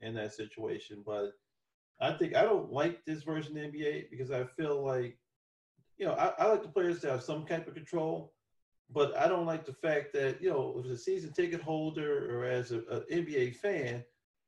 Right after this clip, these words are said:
I feel like it sucks that my star could be going in twenty minutes after I just bought some tickets, you know, to see him for eighty-two games,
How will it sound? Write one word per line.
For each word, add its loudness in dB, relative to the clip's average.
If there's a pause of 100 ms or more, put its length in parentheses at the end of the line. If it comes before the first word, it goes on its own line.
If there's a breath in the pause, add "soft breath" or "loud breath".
(140)
I 4
feel 6
like 2
it 0
sucks -2
that 2
my 6
star 2
could -10
be -10
going 2
in -4
twenty -2
minutes -2 (240)
after 2
I 2
just -6
bought 2
some -6
tickets, 4
you 4
know, 2
to -4
see -2
him 2
for -4
eighty-two -4
games, -4